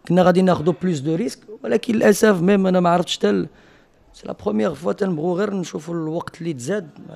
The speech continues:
كنا باقيين باغيين نلعبوا، باش نقول لك الصراحه كنا باقيين باغيين نلعبوا. كنت كنتمنى يزيد ثلاثه ولا اربعه دقائق ولا خمسه دقائق، لانه حسيت ما، جو سي با، ما شفتوش شحال هز، مي تفاجئنا بهذيك الوقفه.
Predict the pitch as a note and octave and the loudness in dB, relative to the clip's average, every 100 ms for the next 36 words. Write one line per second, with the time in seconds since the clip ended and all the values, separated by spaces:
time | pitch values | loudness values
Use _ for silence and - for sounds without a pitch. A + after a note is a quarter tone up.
0 | F3+ G3+ G3+ G3+ A3 G#3+ F#3+ F3+ D#3+ D3 | -12 -6 -2 -2 -2 0 -2 -2 -4 -6
1 | D3+ D3+ D#3+ - F#3 G3 F#3 F3+ E3+ E3+ | -8 -8 -10 -8 -6 -4 -6 -6 -4 -4
2 | E3+ D#3 D3+ D3 B2+ B2+ A#2+ _ _ - | -6 -6 -6 -6 -8 -10 -14 _ _ -12
3 | - G3 F#3 F#3 G#3 D3+ F3 F3 E3+ F3 | -4 -2 -2 0 0 -2 -4 -4 0 2
4 | D#3+ D3+ C3+ C#3+ - F3 D#3 D3 C#3+ D3 | 2 2 2 -2 -2 -2 -2 -4 -6 -8
5 | D3+ B2 - F#3+ - _ - - - _ | -10 -10 -4 -4 -4 _ -20 -20 -20 _
6 | - F#3 F3+ - G3 F3 F3 E3 G#2 D3+ | -2 2 2 0 -4 0 0 0 -2 -4
7 | - G3+ F#3 E3+ E3 - F#3 - E3+ D3 | 0 4 4 4 2 -2 -6 -4 -2 0
8 | G#3 F#3 - - D#3+ F3+ - G3 D#3 E3+ | 0 -2 -20 -14 -8 -6 -2 -2 -2 -4
9 | G#3+ F#3 F3+ - - - - C3 | -2 -2 -4 -4 -6 -6 -10 -12